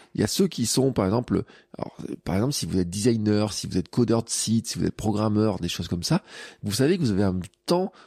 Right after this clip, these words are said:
de besoin de travailler, de travailler vraiment sur ce que vous faites, de vous concentrer dessus. Et puis à côté de ça, vous avez des gens qui, leur rôle, en fait, c'est de décider, de planifier les choses.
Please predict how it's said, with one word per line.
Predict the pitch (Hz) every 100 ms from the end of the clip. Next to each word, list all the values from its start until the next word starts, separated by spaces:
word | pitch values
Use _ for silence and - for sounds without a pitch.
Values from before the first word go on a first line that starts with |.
| _
de | 165 135 101
besoin | - 123 139 117 120 151 156
de | 101 87 - -
travailler, | - 147 131 113 101 107 120
de | -
travailler | - 113 107
vraiment | 95 104 110
sur | - 120
ce |
que | -
vous | 90
faites, | 85 131 107
de |
vous | 82 - -
concentrer | - 151 120 -
dessus. | 95 170 - - - - -
Et | -
puis | 233
à |
côté | 339 214 120
de |
ça, | - 302
vous | 170
avez | 104
des | 98
gens | 104 180 294
qui, | - 120 - - _
leur | - 117
rôle, | 104 160 269
en | 113
fait, | 185 -
c'est | 120
de | 104 98 -
décider, | 117 - 151 123 120 131 131
de | 101
planifier | 90 127 139 123 123
les | 110
choses. | - -